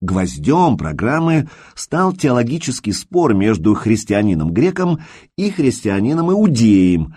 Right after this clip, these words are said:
закончившийся дракой. Ради этой драки их, собственно, и пригласили. Гладиаторы были купцу не то чтобы не по карману, не по рангу. В христианской теологии ни хозяин, ни его гости,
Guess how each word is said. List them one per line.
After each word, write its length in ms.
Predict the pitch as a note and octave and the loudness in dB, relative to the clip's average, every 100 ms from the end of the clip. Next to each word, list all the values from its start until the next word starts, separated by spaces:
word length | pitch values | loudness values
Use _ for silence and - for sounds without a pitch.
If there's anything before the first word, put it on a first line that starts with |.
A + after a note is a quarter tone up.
| - - | -18 -6
закончившийся 1040 | A#2+ G#2 - F#3 G#3+ G#3 G#3 G#3 F#3 G#3 - | -2 -2 0 -4 -2 -4 -2 -2 0 -2 0
дракой. 600 | D#3 C3+ G2 - F2 D2 _ - - - - | 0 2 0 0 -4 -4 _ -20 -20 -14 -2
Ради 300 | A#2 A#2 F#2 | 2 2 2
этой 220 | E2+ D#2+ | 0 -2
драки 420 | D#2 D#3 F#3 D#3+ | 0 0 0 0
их, 360 | F3+ - F3+ F3+ | -2 0 -2 -2
собственно, 600 | - A2+ A2 - A#2 A2 | -4 -4 -4 -4 0 2
и 80 | |
пригласили. 720 | G#2+ G#2 F#2 A2 - D#2 - - _ _ _ _ _ _ | 2 0 0 0 -2 -6 -8 -18 _ _ _ _ _ _
Гладиаторы 680 | G#2 A2+ F#2 F#2 G#2 A2 G#2 | 0 0 2 0 0 0 0
были 200 | F#2 C#3 | 2 0
купцу 360 | G#2+ G2+ - B2+ | 0 -6 -2 0
не 100 | C3+ | 0
то 160 | - | -2
чтобы 220 | A#3 F2 | -4 -4
не 100 | D#2+ | -2
по 80 | D#2+ | -4
карману, 580 | G2 E3 F#3+ F#3 E3 D#3 - - _ | -6 -4 -2 0 2 0 -6 -20 _
не 160 | F#3 F#3+ | 0 2
по 160 | F3 | 2
рангу. 500 | A2+ D2+ A#1+ G#1+ G#1+ _ _ _ _ _ _ | 0 -2 -8 -12 -16 _ _ _ _ _ _
В 100 | - | -4
христианской 640 | G#2+ G#2+ G#2 A2+ G2+ G2+ | -4 -2 -2 -2 -2 -4
теологии 600 | E2+ D#2+ F#2+ C3 G2 F2 | -2 -2 2 2 2 0
ни 160 | F#2 A2 | 0 0
хозяин, 720 | A#2+ A2+ G#2+ A#2+ B2+ C#3 C3+ - - | -2 -2 -2 0 0 0 -2 -12 -2
ни 120 | G#2 | 2
его 220 | G#2+ F2 | 2 2
гости, 560 | E2+ E3+ F3+ - D#3+ | 0 -2 -2 0 0